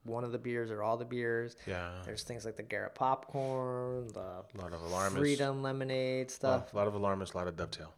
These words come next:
Speaker 1: Oh, okay.
Speaker 2: Yeah.
Speaker 1: Oh, Dovetail, really?
Speaker 2: <laughs> Yeah. Yeah,
Speaker 1: Oh,
Speaker 2: 'cause
Speaker 1: well,
Speaker 2: outside of that, we just go,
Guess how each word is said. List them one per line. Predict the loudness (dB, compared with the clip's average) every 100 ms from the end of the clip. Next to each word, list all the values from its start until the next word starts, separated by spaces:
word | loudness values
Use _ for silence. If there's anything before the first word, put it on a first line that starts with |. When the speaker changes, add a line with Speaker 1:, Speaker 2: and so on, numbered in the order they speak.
| -20 -20 -18
Speaker 1:
Oh, | -16 -10 -8 -6 -8
okay. | -6 -6 -6
Speaker 2:
Yeah. | -4 -2
Speaker 1:
Oh, |
Dovetail, | 2 4 4 2 -6 -6
really? | 2 4 4 2 -2
Speaker 2:
<laughs> | 0 4
Yeah. | 4 4 -6 -20 -20 -20 -20 _ _ _ 0
Yeah, | 4 4
Speaker 1:
Oh, | 4
Speaker 2:
'cause | 6 10
Speaker 1:
well, | 12
Speaker 2:
outside | 12 12 12 12
of |
that, | 10 8 8
we | 2
just | 0 -2 -2 2
go, | 4 4 2